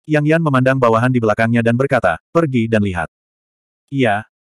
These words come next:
Orang itu segera masuk ke arai teleportasi Dharma Wang Wei. Pada saat ini, Luan tiba-tiba menoleh ke arah Wang Wei dan berkata, "Pergilah dan lihat juga." Wang Wei tercengang. Kemudian, jejak kemarahan muncul di matanya saat dia melihat ke arah Luan.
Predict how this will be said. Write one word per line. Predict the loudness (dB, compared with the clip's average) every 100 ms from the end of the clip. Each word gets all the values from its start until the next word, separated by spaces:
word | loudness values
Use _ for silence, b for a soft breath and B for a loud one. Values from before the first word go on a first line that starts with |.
| _ _
Orang | 0 0
itu | -2 -2
segera | -2 0 0
masuk | 0 -2 -2
ke |
arai | 0 0
teleportasi | 0 0 0 0 -2 -2
Dharma | 0 0 0
Wang | 0 0
Wei. | 0 -4 -8 _ _ _ _
Pada | 0 0
saat | 0 -2
ini, | 0 0 0 -4 _ 0
Luan | 2 2
tiba-tiba | 0 0 2 2
menoleh | 2 0 -2
ke | -2
arah | 0 0
Wang | 0 2
Wei | 0 2
dan | 0 -2
berkata, | 0 0 -2 -4
"Pergilah | _ -2 0 0 -2
dan | -2 0
lihat | 0 -4
juga." | -4 -4 -4 -6 _ _ _ _ _ _ _
Wang | -2 0 2
Wei | 2 2
tercengang. | 0 -2 -2 -2 -8 _
Kemudian, | -2 0 2 2 0 -2 -6 _
jejak | -2 0 0
kemarahan | 2 2 2 0
muncul | 0 0 0
di | 0
matanya | 0 0 0
saat | -2 -2
dia | 0 0
melihat | 0 -2
ke | -2
arah | -2 -2
Luan. | -2 -2 -4 -8